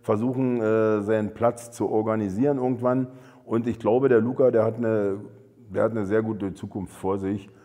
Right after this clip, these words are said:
äh, in der Klasse, die bedient er perfekt. Und man wird sehen, wo die Reise hingeht für den Bengel. Wie gesagt, weil er so einen extremen Sympathiefaktor hat und jetzt nicht dröhnt, nicht dreht,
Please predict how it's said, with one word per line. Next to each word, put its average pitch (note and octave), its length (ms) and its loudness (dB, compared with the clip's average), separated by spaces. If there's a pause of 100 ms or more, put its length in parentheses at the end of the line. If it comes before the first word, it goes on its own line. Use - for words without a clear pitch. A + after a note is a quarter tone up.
(440)
äh, F#2+ 260 0
in G2+ 100 0
der G2 120 0
Klasse, G2+ 420 -2
die F#2 140 -4
bedient F#2 340 -6
er F2+ 80 -2
perfekt. G2+ 500 -8
Und F2+ 240 -6
man F#2+ 220 -6
wird G#2+ 140 -8
sehen, A2 180 -4
wo A2 60 -4
die G#2 100 -2
Reise G#2 260 0
hingeht A#2+ 260 -2
für - 80 -8
den F#2 140 -2
Bengel. E2+ 320 -2 (600)
Wie G#2+ 100 0
gesagt, A#2 420 8
weil G2+ 160 8
er A2+ 300 8
so G#2+ 120 2
einen A2 120 0
extremen A#2 560 0
Sympathiefaktor A2+ 920 -2
hat D3 220 0
und G#2+ 240 -2
jetzt G#2 360 0 (560)
nicht A#2 380 -2
dröhnt, C#3+ 440 4
nicht A2+ 200 -2
dreht, C#3 520 2